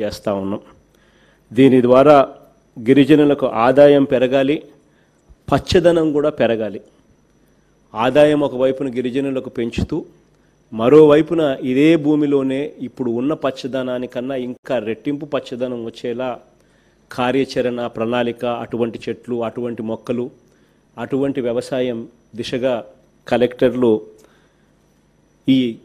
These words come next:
గిరిజన అక్క చెల్లెమ్మలకు తోడుగా నిలబడుతూ వాళ్ళందరికీ దశా దిశ చూపిస్తూ ఫారెస్ట్ అధికారులతో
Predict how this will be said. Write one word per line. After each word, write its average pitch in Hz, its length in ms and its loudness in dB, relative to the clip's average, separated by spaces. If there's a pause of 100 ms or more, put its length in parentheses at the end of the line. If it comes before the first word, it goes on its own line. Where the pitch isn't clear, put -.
(260)
గిరిజన 131 320 -2
అక్క 123 140 -8 (100)
చెల్లెమ్మలకు 127 640 -8
తోడుగా 127 360 -2
నిలబడుతూ 117 680 -6 (140)
వాళ్ళందరికీ 117 540 -8
దశా 113 320 -6
దిశ 113 220 -8 (960)
చూపిస్తూ 135 640 -6 (440)
ఫారెస్ట్ 120 420 -6
అధికారులతో 117 600 -6